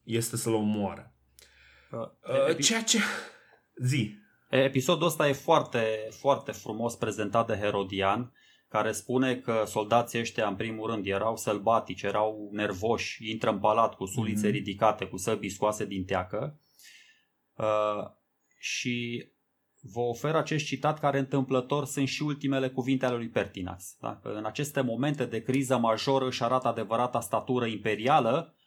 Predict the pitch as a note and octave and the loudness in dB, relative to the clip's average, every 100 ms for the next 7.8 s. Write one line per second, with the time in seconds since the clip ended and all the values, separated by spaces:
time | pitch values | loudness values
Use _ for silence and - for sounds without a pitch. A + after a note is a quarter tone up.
0 | _ _ - - D3+ D#3+ D#3+ F3+ - D3 | _ _ -14 -6 -2 0 2 2 2 -2
1 | D#3+ F3+ C#3 B2 C#3 B2+ A2+ B2+ C#3+ C#3+ | -2 -2 0 0 2 2 2 4 2 2
2 | B2+ B2+ A#2+ A#2+ - - D#3+ C3+ A#2+ A2+ | -2 0 -2 -2 -6 -6 -2 0 -2 -4
3 | A#2 G#2+ A#2 B2 - - B2+ A#2+ A2 C#3 | -4 -2 -2 -2 -6 -6 2 2 4 4
4 | D3+ D3+ - D3 C#3+ - B2+ B2+ C#3 B2 | 2 0 -4 -2 -2 -2 0 0 0 -2
5 | C3 C3 B2 C3+ A#2+ G#2+ G2+ C3+ C#3 A#2+ | -4 -2 0 0 0 -4 -4 -4 -4 -4
6 | G#2+ G#2+ G#2 A2+ - A#2+ - A2+ - G#2+ | -6 -6 -6 -6 -2 -2 -2 -8 -4 -4
7 | A2 - A2 G2 A2+ A2+ F#2+ - | -4 -4 -4 -4 -4 -4 -8 -14